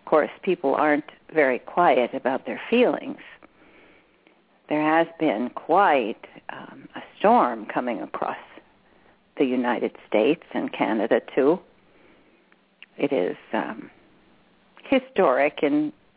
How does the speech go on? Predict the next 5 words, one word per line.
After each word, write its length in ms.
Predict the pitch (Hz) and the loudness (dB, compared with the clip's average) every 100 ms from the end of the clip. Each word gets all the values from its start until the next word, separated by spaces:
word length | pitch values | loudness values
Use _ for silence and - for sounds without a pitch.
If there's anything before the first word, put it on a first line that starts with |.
| _ _ _ _ | _ _ _ _
in 240 | 175 151 143 - | -4 -4 -4 0
some 280 | 160 143 107 | 2 2 -4
ways, 400 | - 156 - 98 - | -6 -4 -6 -8 -2
but 280 | 139 131 - - - - - _ - | 0 0 -6 -20 -20 -20 -20 _ -8
those 320 | 180 208 180 | 2 4 4